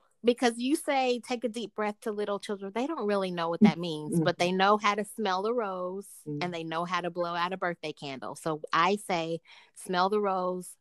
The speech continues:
Speaker 1: blow out the candle."
Speaker 2: Mm-hmm.
Speaker 1: Um, and now when I say, "Take a deep breath," they know how to do it because they've practiced. But if the anxiety is so bad, and they don't need words,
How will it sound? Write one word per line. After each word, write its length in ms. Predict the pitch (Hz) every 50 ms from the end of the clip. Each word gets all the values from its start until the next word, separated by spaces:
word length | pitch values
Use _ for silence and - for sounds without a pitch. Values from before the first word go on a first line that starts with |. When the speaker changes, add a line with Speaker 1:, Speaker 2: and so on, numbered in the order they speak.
| _ _ -
Speaker 1:
blow 140 | 170 170
out 200 | 170 160 147 -
the 80 | - 165
candle." 540 | - - 151 135 135 - 92 - - 175 - _ _ _ _ -
Speaker 2:
Mm-hmm. 220 | 143 139 135 135
Speaker 1:
Um, 260 | 170 175 175 170 175 - _
and 200 | 175 180 180 180 180
now 320 | 175 170 180 190 214 226
when 220 | 226 214 202 190
I 60 | 180 180
say, 180 | - - 175 -
"Take 240 | - - 214 -
a 40 | 196
deep 200 | 180 196 190 -
breath," 300 | - 240 277 254 226 226 - - _
they 180 | 170 170 180 180
know 400 | 180 175 175 170 170 170 170 170 - -
how 200 | - 165 156 165
to 140 | - - 170
do 260 | 165 - 185 180 165 139
it 120 | - - _
because 400 | - 156 - - 160 147 - - _
they've 320 | - 160 151 151 143 - -
practiced. 840 | - 180 160 160 - _ - 139 - - - - - - - - - _ _ _ _ _ _ _ _ _ _ _ _ _ _ _ _ _ _ _ -
But 160 | 214 - -
if 140 | 208 202 -
the 140 | - - 131
anxiety 600 | 208 214 208 202 214 208 214 220 233 233 226 - 190
is 80 | 185 - - - -
so 200 | 190 185 196 202
bad, 500 | 208 208 208 214 220 226 240 254 254 247 _ _ _ _ _ _ -
and 140 | 185 190 185
they 140 | 185 185 185
don't 220 | 185 202 190 190 196
need 200 | 208 202 190 190
words, 540 | 185 190 196 202 214 226 226 214 - -